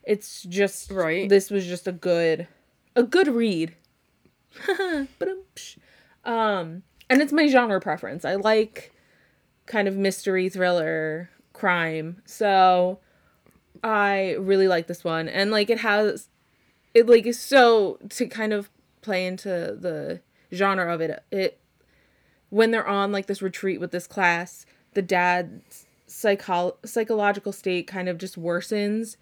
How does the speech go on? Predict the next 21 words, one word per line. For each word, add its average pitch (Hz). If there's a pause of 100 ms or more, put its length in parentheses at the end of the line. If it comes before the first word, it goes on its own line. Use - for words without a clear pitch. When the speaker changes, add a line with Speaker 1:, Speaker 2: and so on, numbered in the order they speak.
(280)
Speaker 1:
and 208
deteriorates, 190
and 175 (1120)
he 226
starts, 202
like, 185 (240)
really, 196
like, 185
reverting 180
back - (120)
to, 180
like, 160 (180)
the 190
gruntish 185
man 170
of 170
that 170
time, 170
if 208
you 226
will. 240